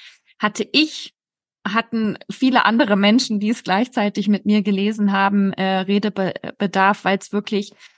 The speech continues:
weil das einfach, da steckt so viel drin und, ähm, sich dann hinterher nochmal drüber auszutauschen, wie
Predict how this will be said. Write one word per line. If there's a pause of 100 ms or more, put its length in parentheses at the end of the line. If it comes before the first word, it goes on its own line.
(140)
weil
das
einfach, (400)
da
steckt
so
viel
drin
und,
ähm,
sich
dann
hinterher
nochmal
drüber
auszutauschen,
wie